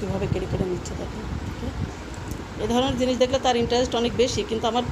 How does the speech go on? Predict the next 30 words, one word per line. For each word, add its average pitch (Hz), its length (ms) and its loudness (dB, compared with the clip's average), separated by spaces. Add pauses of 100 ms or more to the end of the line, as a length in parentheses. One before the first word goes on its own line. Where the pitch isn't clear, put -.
(560)
হেডফোন, 247 460 6
চার্জার 226 420 6
এগুলো 233 260 2
কখনো 285 300 4
সে 294 160 4
নেয় 247 160 6
না, 185 100 4
আমি 208 120 4
এ-, 233 360 4
এভাবে 262 280 4
ফেলে 262 160 4
রাখি। 196 280 4
কিন্তু 226 200 -2
আজকে 240 260 0 (600)
কী 285 260 4
হলো 247 260 6
ওর, 220 160 4
সকাল 240 380 2
থেকে 254 180 4 (100)
খুব 240 120 2
মেজাজ 196 300 0
খারাপ 185 280 0
ওর 165 100 -2
আজকে। - 380 -2 (1800)
"তুমি 302 160 6
এটা 311 160 4
ছিঁড়ে 311 220 6
ফেলেছো 370 480 6
দিদার, 269 260 4
এটা? 254 360 6